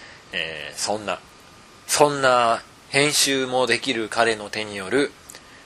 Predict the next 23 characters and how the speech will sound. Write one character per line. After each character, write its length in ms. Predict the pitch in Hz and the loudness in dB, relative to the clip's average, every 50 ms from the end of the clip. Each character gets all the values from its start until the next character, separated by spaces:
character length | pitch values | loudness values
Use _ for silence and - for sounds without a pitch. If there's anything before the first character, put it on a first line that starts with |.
| - - | -14 -4
お 40 | 101 | -2
金 180 | 104 104 104 101 | -2 0 0 -2
を 60 | 98 | -2
あ 60 | 98 | -2
げ 100 | 101 98 | -2 -2
る 60 | 92 | 0
か 100 | 98 98 | 0 -2
ら 60 | 90 | -2
付 140 | - - - | -2 -4 -4
き 40 | 98 | -4
合 40 | 92 | -4
っ 40 | - | -4
て 60 | - | -6
く 60 | 95 | -4
だ 80 | 98 - | -2 4
さ 120 | - 165 | 4 6
い、 60 | 156 | 8
ザ・ 120 | 135 117 107 | 8 6 4
ム 80 | 110 | 4
ー 100 | 98 - - | -2 -4 -4
ビ 160 | 90 82 - - - - - - - - - - - - - - - | -6 -8 -10 -16 -20 -20 -20 -20 -20 -20 -20 -20 -20 -20 -20 -8 0
ー。 20 | 139 | 2
ね。 160 | 135 - | 2 2